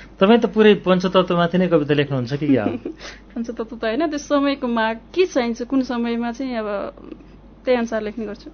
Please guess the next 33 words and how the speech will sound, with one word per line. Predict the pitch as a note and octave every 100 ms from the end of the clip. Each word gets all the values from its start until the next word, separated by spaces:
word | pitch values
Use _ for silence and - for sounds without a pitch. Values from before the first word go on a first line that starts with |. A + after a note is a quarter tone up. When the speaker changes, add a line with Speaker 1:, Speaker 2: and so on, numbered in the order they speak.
| - - - - - - - -
Speaker 1:
तपाईँ | A3 C4+ A#3+
मञ्चहरूमा | A3+ B3+ A3+ D#3 D#3
पनि | E3+ F3+
कविता | F3 D#3+ D3+
सुनाउनुहुन्छ? | D3+ C#3+ C3+ A#2 G#2 - C3+ G#2 - - -
Speaker 2:
हजुर। | B3+ G#3+ C#4 -
Speaker 1:
जानुभएको | C3 B2+ A#2+ G#2 A2+
छ? | -
Speaker 2:
उम्। | A#2+ - -
Speaker 1:
कहाँ | C3+
कहाँ, | C3 A#2+
कुन | C#3+
कुन | C3+ B2
कार्यक्रमहरूमा | A2 G2 G2+ G2 G2+
जानुहुन्छ? | G2+ G2 G2 -
Speaker 2:
अ, | - - - B3 A#3+ A#3+ A#3+ A#3+ A#3+ A#3+ A#3+ - - - -
यो | B3+
कम्पिटिसनको | C#4 C4+ C#4 C4+ C4+ B3+ B3
लागि | A3+
त | A#3 -
धरान | A3 G#3+ A3 A#3
गएँ, | A3+ A3+ A#3 C#4+ C#4+
चितवन | - A#3+ A#3+ A#3
गएँ, | A3+ A#3+ C#4+ - - - - - - -
त्यसपछि, | - A3+ A#3 A#3 A#3
अ, | A#3 - -
Speaker 1:
कम्पिटिसनमा | D#3 D3+ - D3+ D3+
भाग | B2+ A#2
लिनुभयो? | B2+ A#2 G2+ -
Speaker 2:
उम्, | A#3
लिएँ। | A#3 A#3+
Speaker 1:
के |
हुनुभयो? | D#3+ C3 A2+